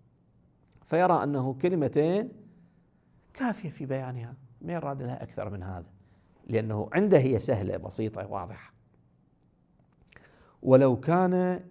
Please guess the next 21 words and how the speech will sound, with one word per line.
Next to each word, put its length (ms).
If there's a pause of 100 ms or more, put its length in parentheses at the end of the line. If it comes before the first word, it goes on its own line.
يعرف 760 (680)
أنه 340
سيأتي 600
من 200
بعده 580 (120)
عالم 760 (440)
يعاني 500
من 120
فهم 320
الفكرة، 400 (300)
لبينها 760
له، 380 (420)
لشرحها 580
له، 360 (920)
ولكنه 800
بسبب 360
أن 260
يرى 300
أنها 480
واضحة. 600 (400)
وهذا 520